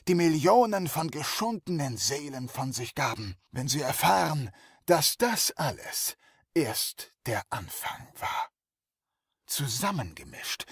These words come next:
rückwärts abgespielt und von einem wahnsinnigen Tonmeister mit dem Winseln eines Hundes unterlegt,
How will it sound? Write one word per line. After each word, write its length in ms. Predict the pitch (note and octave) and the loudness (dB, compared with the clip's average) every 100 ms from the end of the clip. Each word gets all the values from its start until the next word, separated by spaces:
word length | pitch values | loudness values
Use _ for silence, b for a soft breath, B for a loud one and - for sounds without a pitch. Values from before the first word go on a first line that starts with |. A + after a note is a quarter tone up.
| B | B
rückwärts 640 | B2 A3+ - E3+ D3+ - | 2 2 2 2 2 2
abgespielt 840 | - F#3+ - F3 - - E3 B2+ - B B G#3 | 0 0 2 -2 -2 -2 -2 -2 -8 B B -2
und 100 | F#3+ | 0
von 160 | F#3+ F#3+ | 4 4
einem 300 | F#3+ F3 B2 | 4 4 2
wahnsinnigen 680 | G#3+ B3+ E3+ F3+ D3+ C#3+ - | 2 0 0 -2 -4 -8 -6
Tonmeister 800 | - G#3 G3 F3 F3+ - - D3+ - G#3+ | 0 0 2 2 0 0 -2 -2 -4 -4
mit 140 | F3 F3+ | 0 2
dem 240 | F3+ D#3+ | 2 0
Winseln 500 | G3 C4+ B3+ A#3+ A3 - | -2 -2 2 4 4 -2
eines 440 | G3 F3+ D#3 - | -2 0 -2 -2
Hundes 500 | G3+ F3 G2+ D#2+ - | -2 -2 -4 -6 -8
unterlegt, 760 | - A#2 A#2 A2+ C#3+ C3+ - | -6 -8 -8 -6 -8 -10 -12